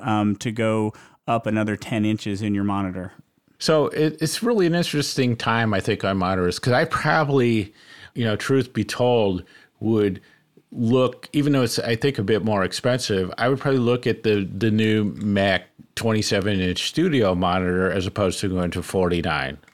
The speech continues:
Speaker 2: But I probably want to try them both before making that decision, before I did that kind of investment. Now it's time for our parting shots, that one tip, website, or observation you can use the second this podcast ends. Tom, take it away.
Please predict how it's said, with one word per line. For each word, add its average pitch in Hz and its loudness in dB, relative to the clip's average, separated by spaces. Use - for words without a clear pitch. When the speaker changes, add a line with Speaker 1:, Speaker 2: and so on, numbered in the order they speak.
Speaker 2:
But 107 0
I 110 2
probably 147 2
want 113 2
to 98 -2
try 95 2
them 87 -2
both 82 0
before 82 -2
making 85 -4
that 78 -2
decision, 113 0
before 92 2
I 76 2
did 80 -4
that 78 0
kind 76 -4
of 71 -6
investment. 67 -8
Now 127 4
it's 135 -4
time 131 0
for 123 0
our 113 0
parting 113 0
shots, 127 -2
that 90 0
one 95 -2
tip, 113 -2
website, 101 0
or 92 0
observation 92 -2
you 104 -2
can - -6
use 101 0
the 82 -8
second 87 -6
this - -10
podcast 80 -6
ends. 120 -4
Tom, 110 -4
take 92 -6
it - -4
away. - -6